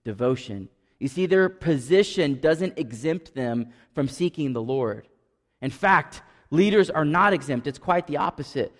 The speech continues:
because you will replicate what you model. It's a principle that's woven into the fabric of creation. And so these faithful leaders are leading the way and modeling Godward devotion. This word for worship here is the same word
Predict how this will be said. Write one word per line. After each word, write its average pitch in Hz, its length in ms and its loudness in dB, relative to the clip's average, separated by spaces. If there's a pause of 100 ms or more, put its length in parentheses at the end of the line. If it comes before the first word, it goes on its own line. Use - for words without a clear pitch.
(140)
because 151 340 0
you 208 280 0
will 180 440 8
replicate 156 800 0
what 147 320 0
you 156 100 0
model. 120 540 -2 (320)
It's 156 160 -4
a 170 60 -4
principle 208 520 -4
that's 147 220 -6
woven 160 480 2
into 165 180 -8
the 120 120 -6
fabric 139 600 -4 (280)
of 131 240 0
creation. 123 720 -6 (240)
And 123 80 -12
so 156 140 2
these 196 320 0
faithful 196 500 4
leaders 151 480 2 (160)
are 135 140 2
leading 202 420 2
the 170 140 2
way 135 420 4
and 123 180 -2
modeling 143 580 2
Godward 135 500 -4
devotion. 120 580 -4 (840)
This 160 180 -4
word 190 200 4
for 185 120 -4
worship 180 480 0
here 160 180 0
is 147 140 0
the 143 80 -8
same 175 320 -4
word 156 340 0